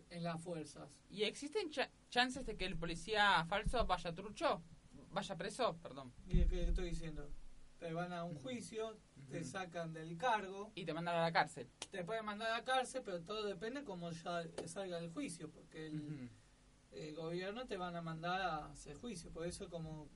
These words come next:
Speaker 1: como todo funcionario, porque ellos
Speaker 2: Exacto.
Speaker 1: son un, eh, puesto por,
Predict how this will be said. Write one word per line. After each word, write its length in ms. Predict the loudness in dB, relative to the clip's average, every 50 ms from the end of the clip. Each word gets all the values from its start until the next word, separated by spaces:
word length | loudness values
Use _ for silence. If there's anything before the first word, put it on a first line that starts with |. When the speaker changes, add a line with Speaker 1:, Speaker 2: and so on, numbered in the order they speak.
| -20 -18 -14
Speaker 1:
como 220 | -12 -10 -10 -10
todo 760 | -10 -8 -6 -4 -2 -2 -2 -2 -2 -2 -4 -4 -4 -6 -8
funcionario, 880 | -6 -8 -8 -8 -8 -8 -8 -8 -6 -2 -2 -2 0 -2 -2 -4 -6 -6
porque 200 | -6 -4 -4 -4
ellos 160 | -4 -4 -6
Speaker 2:
Exacto. 260 | -6 -4 -4 -4 -4
Speaker 1:
son 180 | -6 -10 -12 -14 -16 -20 -20 -20 -20 -20 -20 -12 -8 -6 -6 -4
un, 360 | -4 -6 -6 -6 -6 -8 -10 -12 -12
eh, 640 | -10 -8 -6 -6 -6 -6 -6 -8 -8 -8 -10 -10 -12 -14 -16 -16 -16 -16 -16 -18 -18 -20 -20 -20 -20 -20 -20 -20 -18 -8
puesto 640 | -4 -2 0 0 0 -2 0 -2 0 0 -2 -6 -10 -14 -18 -18 -20 -20 -20 -16 -8
por, 420 | -4 -2 -2 -2 -2 -2 -4 -4